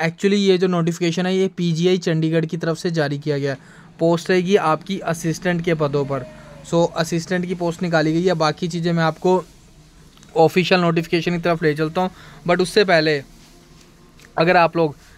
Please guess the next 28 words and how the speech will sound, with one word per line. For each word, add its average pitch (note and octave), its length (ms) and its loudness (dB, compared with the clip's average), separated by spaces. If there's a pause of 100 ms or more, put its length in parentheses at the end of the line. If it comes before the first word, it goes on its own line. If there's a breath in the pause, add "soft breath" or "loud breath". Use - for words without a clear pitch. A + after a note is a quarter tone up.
(120)
चैनल E3+ 300 0
पर F3+ 140 0
पहली D#3+ 420 0
बार F3+ 120 2
विजिट F3 220 -4
कर D#3+ 160 0
रहे D3 120 2
हो D3+ 80 0
और D#3+ 160 0
अभी E3+ 140 -2
तक F3+ 160 -4
आपने E3 260 -4
चैनल D#3 320 -6
को F3 160 -8
सब्सक्राइब D#3 460 -4
नहीं D#3+ 180 -4
किया, D3+ 260 -6 (400 loud breath)
then E3 240 0
please G3 260 -2
do F#3 180 4
subscribe E3+ 420 0 (100)
the F3 60 -4
channel, F#3 320 0
also F3 480 -2
press F3+ 280 0
the F#3 100 -2
bell D3 280 0
icon F3+ 220 -2